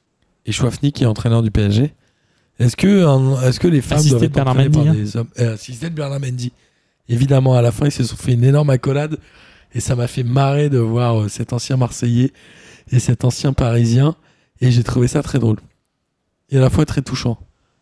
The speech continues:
Speaker 1: Et il y avait aussi Leonardo en tribune, il avait l'air d'en avoir rien à foutre, mais
Speaker 2: Alors, il avait l'air
Speaker 1: comme
Speaker 2: un peu
Speaker 1: Jaja.
Speaker 2: ennuyé, mais il a fait des déclarations en fin de, en fin de match en disant, euh, « Vous en faites pas, on est content de la saison et on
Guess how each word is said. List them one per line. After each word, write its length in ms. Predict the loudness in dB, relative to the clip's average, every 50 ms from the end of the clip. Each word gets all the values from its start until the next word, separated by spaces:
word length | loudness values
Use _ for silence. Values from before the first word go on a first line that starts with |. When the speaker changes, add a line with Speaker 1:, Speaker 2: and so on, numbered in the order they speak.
| _ _ _ -2
Speaker 1:
Et 60 | 0
il 40 | 2
y 60 | 2
avait 140 | 2 2 2
aussi 240 | 0 0 0 2
Leonardo 440 | 2 4 4 4 2 2 2 2 2
en 80 | 2 0
tribune, 340 | 0 -2 -2 0 2 2 4
il 100 | 4 4
avait 140 | 2 2
l'air 120 | 2 0 0
d'en 140 | -2 -2 -2
avoir 200 | -2 -2 -2 -2
rien 120 | 0 0
à 80 | 0 -2
foutre, 260 | -4 -8 -14 -16 -12 -10
mais 220 | -8 -8 -8 -8 -10 _ _ _ -6
Speaker 2:
Alors, 260 | -2 0 0 2 2
il 160 | 2 2 2 2
avait 160 | 2 2 2
l'air 100 | 2 2
Speaker 1:
comme 100 | 2 2
Speaker 2:
un 40 | 2
peu 60 | 2
Speaker 1:
Jaja. 180 | 2 2 2
Speaker 2:
ennuyé, 400 | 2 2 2 2 2 2 2 2
mais 80 | 2 2
il 60 | 2
a 60 | 2
fait 120 | 2 0 0
des 80 | 0
déclarations 580 | 0 0 0 0 0 -2 0 -2 -2 -4 -4 -6
en 60 | -6
fin 180 | -4 -4 -4 -4
de, 260 | -4 -4 -4 -4 -6 -6 -8
en 60 | -8
fin 160 | -8 -8 -6
de 60 | -4
match 180 | -4 -4 -2 -2
en 60 | -2
disant, 420 | -2 -2 0 0 0 0 0 -2
euh, « 80 | -2 -2 -4
Vous 180 | -4 -6 -6 -6
en 80 | -6
faites 220 | -6 -6 -10 -8 -6
pas, 260 | -4 -2 -2 -2 -2
on 500 | -2 -4 -6 -10 -12 -12 -12 -12 -10 -10
est 60 | -8 -6
content 280 | -6 -6 -4 -2 -2
de 40 | -2
la 100 | -2 -2
saison 600 | -2 -2 -2 0 0 0 0 0 -2 -2 -2 -2
et 260 | 0 0 2 2 2 0
on 500 | -2 -2 -6 -6 -8 -8 -8 -8 -8